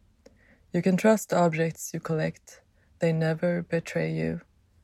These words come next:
But it's not a matter of power and prestige. It's about the desire in acquiring new objects and what objects embody.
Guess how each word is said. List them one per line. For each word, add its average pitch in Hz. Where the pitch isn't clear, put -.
But 175
it's 180
not 208
a 220
matter 180
of 165
power 160
and 160
prestige. -
It's -
about 175
the 175
desire 170
in 160
acquiring 160
new 180
objects 170
and 190
what 180
objects 165
embody. 170